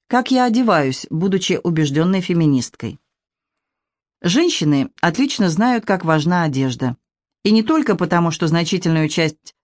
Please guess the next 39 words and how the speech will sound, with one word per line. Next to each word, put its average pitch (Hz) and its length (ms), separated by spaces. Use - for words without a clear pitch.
нашего 156 400
мозга 156 520
заполняют 233 640
ленты, 190 600
турнюры 170 640
и 147 220
коктейльные 135 580
платья, 226 500
хотя 233 260
я 240 200
убеждена, 196 520
что 185 180
в 156 60
ближайшем 156 560
будущем 160 560
учёным 180 540
удастся 202 460
это 160 180
наконец 151 460
доказать. 131 640
Дело 277 240
в - 60
том, 233 180
что 185 160
когда 180 300
женщина 190 400
входит 175 340
в - 60
комнату, 208 580
её 208 340
наряд 208 360
говорит 180 400
за 170 120
неё 165 200
прежде, 202 400
чем 180 220
она 151 200
откроет 160 460
рот. 131 300